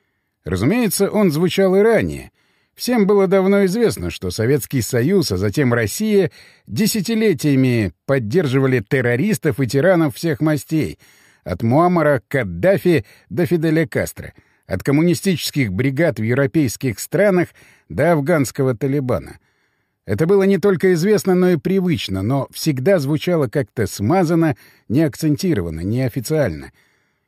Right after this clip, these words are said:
Здесь было совсем другое дело. Здесь этот термин начал звучать разом по любому поводу. Как с привязкой к сиюминутным событиям, то есть к неспровоцированному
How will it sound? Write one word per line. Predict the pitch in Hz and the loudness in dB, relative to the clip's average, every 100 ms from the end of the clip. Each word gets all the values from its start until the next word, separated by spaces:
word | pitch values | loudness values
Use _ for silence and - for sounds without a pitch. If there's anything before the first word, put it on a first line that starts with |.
| _ | _
Здесь | 90 110 240 | -6 -2 0
было | 190 220 208 | 2 2 2
совсем | - 185 - 196 | 2 0 2 0
другое | 180 190 175 170 156 | 2 2 2 0 0
дело. | 139 80 - - _ _ _ | -2 -6 -10 -20 _ _ _
Здесь | - 90 156 233 202 | -10 -2 0 2 2
этот | 185 160 | 0 0
термин | 214 196 185 180 | 0 2 2 4
начал | 190 - 156 | 2 0 -2
звучать | 135 156 185 160 127 | 0 0 0 0 -2
разом | 123 180 190 165 160 | 0 2 2 2 0
по | 113 180 | 0 0
любому | 180 160 147 147 | 2 2 0 0
поводу. | - 113 71 65 - _ _ _ _ _ | -2 -4 -6 -14 -20 _ _ _ _ _
Как | - 214 - | -2 0 0
с | |
привязкой | - 165 185 160 - 147 117 | -2 2 2 2 0 0 0
к | |
сиюминутным | - 123 113 117 139 208 208 196 | -2 -2 0 2 2 2 2 0
событиям, | - 190 180 180 - 170 143 - _ _ _ | 2 0 2 0 2 2 2 -2 _ _ _
то | 185 | 2
есть | 160 - | 2 0
к | - | 0
неспровоцированному | 147 139 - 156 151 - 185 165 151 143 139 | 0 0 0 0 0 2 2 2 2 2 2